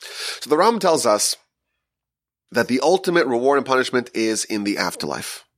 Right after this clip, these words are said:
And what that means, the afterlife, we're just using that as a general catch-all term of our existence after our life here. I mentioned in the past, it's one of my pet peeves.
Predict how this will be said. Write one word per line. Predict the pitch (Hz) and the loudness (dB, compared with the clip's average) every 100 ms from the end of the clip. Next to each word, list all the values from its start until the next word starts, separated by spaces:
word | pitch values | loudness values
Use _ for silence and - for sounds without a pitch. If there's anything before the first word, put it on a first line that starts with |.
| _ _ _ - | _ _ _ -8
And | 101 | -4
what | 101 | -2
that | 104 | -2
means, | 117 95 | -2 0
the | |
afterlife, | 110 - 123 98 | 0 2 0 0
we're | |
just | 98 95 | -2 -4
using | 110 113 107 | -4 -4 0
that | 107 | 0
as | 101 | 0
a | 90 | -4
general | 107 110 110 | -2 0 -2
catch-all | - 123 - 120 | 0 -2 0 -2
term | 170 175 185 185 - - _ _ | -2 -2 -2 -4 -10 -20 _ _
of | 165 185 185 - - - | 0 2 0 -4 -10 0
our | 151 165 160 | 2 4 2
existence | 117 - 123 120 123 113 - | 0 -2 -2 -2 -4 -6 -2
after | 107 107 - 113 - | 0 0 0 -2 0
our | 98 98 98 | 0 2 0
life | 87 80 78 - | -2 -4 -4 -8
here. | - 92 76 - - _ - - - | -10 -6 -6 -8 -18 _ -20 -20 -12
I | |
mentioned | 90 113 117 104 | 0 0 0 -4
in | |
the | 95 | -4
past, | 120 127 123 | 0 0 0
it's | - | -4
one | 101 | -4
of | |
my | 95 | -4
pet | 107 - | -8 -8
peeves. | 165 175 170 - | -4 -2 -2 -6